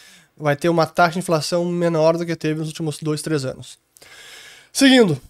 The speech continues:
aqui do V T Lopes sete. "Brasil tira a Argentina do buraco ou a Argentina puxa o Brasil para fazer companhia?" <laughs> Nenhum nem outro.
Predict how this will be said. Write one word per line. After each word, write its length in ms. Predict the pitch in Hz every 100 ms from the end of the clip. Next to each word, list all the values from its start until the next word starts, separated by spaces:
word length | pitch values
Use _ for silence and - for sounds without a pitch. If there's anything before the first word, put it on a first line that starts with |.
| -
aqui 200 | 165 208
do 120 | 190
V 120 | 185
T 140 | 190 190
Lopes 840 | 180 185 185 185 - - - - - _ _ _ _
sete. 420 | - 151 131 - - _ -
"Brasil 440 | 160 170 160 262
tira 180 | 240 240
a 20 |
Argentina 460 | 220 214 190 - 214
do 100 | 190
buraco 460 | 156 165 214 - 147
ou 140 | 196
a 40 | 196
Argentina 580 | 190 185 156 - 208 180
puxa 240 | 196 190
o 40 |
Brasil 340 | 175 151 139 170
para 180 | 170 160
fazer 240 | 151 160
companhia?" 640 | 170 170 160 135 131 123 - - _ _ -
<laughs> 380 | 170 _ - -
Nenhum 300 | 214 269 330
nem 160 | 294
outro. 400 | 190 190 160 131